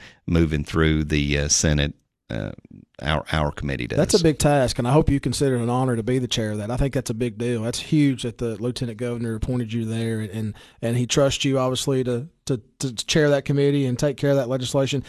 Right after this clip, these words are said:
Speaker 2: And so if a piece of legislation doesn't get out of committee, it doesn't go to the floor.
Speaker 1: It doesn't go to the floor. It, it, you know, legislation can live or die in, in committee. And, you know, I,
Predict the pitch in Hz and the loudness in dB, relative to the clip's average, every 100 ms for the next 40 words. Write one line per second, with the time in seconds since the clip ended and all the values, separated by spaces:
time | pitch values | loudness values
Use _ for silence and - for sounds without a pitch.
0 | - - - - 156 147 131 180 190 170 | -12 -10 -4 4 4 4 4 4 6 2
1 | 147 156 147 147 131 143 147 131 139 131 | 4 2 2 2 4 4 4 2 0 0
2 | - 135 151 123 131 143 139 127 127 113 | 0 0 2 2 0 0 -2 0 -2 -2
3 | - 139 117 104 95 98 95 92 95 98 | -2 -2 4 6 8 6 6 4 4 2
4 | 101 - 73 58 92 98 90 78 82 - | -2 -2 -2 -2 0 4 6 6 2 0
5 | - 92 80 80 90 90 - 87 87 95 | -4 2 2 4 4 4 4 4 4 4
6 | 87 - 78 80 87 82 78 82 82 82 | 2 2 2 4 4 4 4 4 4 4
7 | 80 - - - - 85 82 - 85 90 | 0 -4 -18 -18 -2 0 0 0 2 4
8 | 78 73 - 95 101 - - - 185 165 | 4 -2 0 4 4 2 -12 0 4 6
9 | 139 - | 4 0